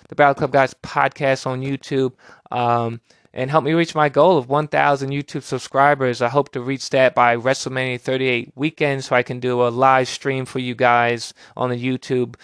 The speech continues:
from Dallas, Texas. Well, we are finally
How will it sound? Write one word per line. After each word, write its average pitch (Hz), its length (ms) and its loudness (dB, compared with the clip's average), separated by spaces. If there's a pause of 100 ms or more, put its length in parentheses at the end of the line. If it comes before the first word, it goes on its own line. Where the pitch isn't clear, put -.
(140)
from 123 200 -8
Dallas, 123 440 0
Texas. - 720 -2 (2000)
Well, 131 140 -2
we 175 200 6
are 160 160 8
finally 185 800 2